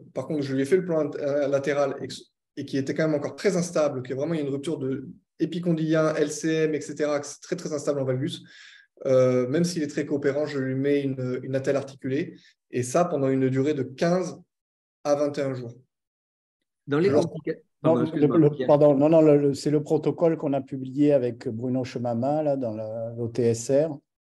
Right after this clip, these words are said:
Speaker 3: Et voilà, donc c'est vrai que ça nous donnait des, des résultats. Et comme tu as dit, il ne faut pas que les patients se reluxent. Donc, euh, je veux dire, il faut jouer, euh, gagnant, quoi, hein. C'est pour ça qu'une orthèse articulée permet malgré tout de mobiliser, donc de diminuer le risque de raideur tout en limitant les contraintes, euh, frontales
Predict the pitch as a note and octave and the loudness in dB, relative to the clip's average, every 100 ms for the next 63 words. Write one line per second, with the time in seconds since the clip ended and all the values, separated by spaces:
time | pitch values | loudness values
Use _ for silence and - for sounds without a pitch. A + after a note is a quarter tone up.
0 | _ _ _ - B2+ A2 A#2 B2 A#2+ G#2+ | _ _ _ -10 -8 -4 -2 0 -2 -2
1 | G#2+ - A2+ C#3 C3+ - B2 B2 A2+ A#2+ | -6 -6 0 0 0 -2 0 0 0 2
2 | C3 B2+ A#2 A2+ A#2 B2+ B2 A#2+ D#3+ D#3 | 2 2 0 0 0 0 -2 0 0 0
3 | D3+ C#3 C3 C#3+ C3 B2 D#3+ D#3+ C#3 C#3 | 0 -2 -2 -2 -2 -2 -4 -4 -4 -6
4 | B2 D3 D3 B2+ C3 B2 D#3 C#3 C3 A#2+ | 0 0 0 -4 -4 -4 -6 -6 -6 -4
5 | C#3 D#3+ D#3+ - A#2+ A#2 A#2 B2 A#2+ A#2 | -2 -2 -4 -8 -6 -6 -4 -4 -4 -8
6 | _ _ _ _ _ - A#2+ C3 C#3+ C#3+ | _ _ _ _ _ -8 -4 0 0 0
7 | D3 C3 C3+ C#3 D#3 D#3 C#3+ C3 C#3+ D3+ | -4 -4 0 4 4 6 4 4 2 4
8 | D3 B2+ A2+ A2+ A#2+ B2+ C3 A2+ A#2 - | 2 0 -6 -10 -10 -8 -10 -10 -4 2
9 | C#3 D3 B2+ A#2 - B2+ B2+ A#2+ C3 C3 | 4 4 0 0 0 2 2 -2 -10 -4
10 | C3 C3 D#3 D#3 - _ _ _ _ _ | 2 4 4 0 -14 _ _ _ _ _
11 | _ _ A#3 _ _ _ _ D#3+ C#3+ D#3+ | _ _ -20 _ _ _ _ 4 6 6
12 | E3+ D#3+ D3 C3+ C#3+ E3 E3 C#3+ C3+ D3+ | 6 6 4 2 0 0 2 4 4 2
13 | D3 D3 D3+ D3+ E3+ E3+ C3+ B2 A#2+ B2 | 2 0 0 2 2 2 -2 -6 -6 -6
14 | C#3+ D3 D3 C#3+ B2+ C3 - B2 B2 B2 | -2 0 2 2 0 -4 -8 -6 -4 -4
15 | A#2 D3+ D3+ - D#3 D3 D3+ C#3+ B2+ C#3 | 0 0 0 -6 -10 0 2 2 -4 -8
16 | C3 D3 D3 C#3 - D3+ D3 C3 B2+ B2+ | -6 0 0 0 0 0 0 -2 -6 -8
17 | B2+ C3+ B2+ B2+ A2+ A#2 A2+ A2+ - C3+ | -6 -4 -4 -4 -4 -4 -6 -8 -6 -4
18 | B2 D3 D#3+ D3 A2 | -2 0 0 0 -6